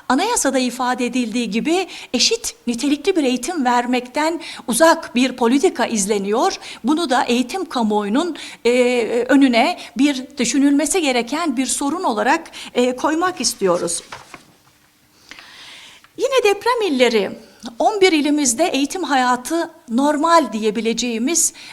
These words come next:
bir netliğe kavuşmuş değil. Okulların büyük bir kısmının tadilatları, büyük onarımları bitmiş değil.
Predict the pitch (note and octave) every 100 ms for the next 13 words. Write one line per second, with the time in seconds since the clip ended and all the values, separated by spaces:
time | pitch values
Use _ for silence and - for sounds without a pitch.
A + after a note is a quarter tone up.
0 | G3+ C4+ A#3 B3 D#4 D4+ B3+ C4 B3+ A#3
1 | A3+ - B3 - - G#3 F#3 - - _
2 | - - - - - C#4+ C#4 E4+ E4+ E4+
3 | E4+ G4+ C4+ C4+ - D4 - B3+ D4+ D4+
4 | A#3+ C4 B3 C4 C4 B3 A#3+ A3+ D4 E4
5 | G#3+ A3 A3 A3 G#3+ G#3+ C4+ C#4 G3+ A#3
6 | A#3+ A#3+ - G#3 E3+ F3+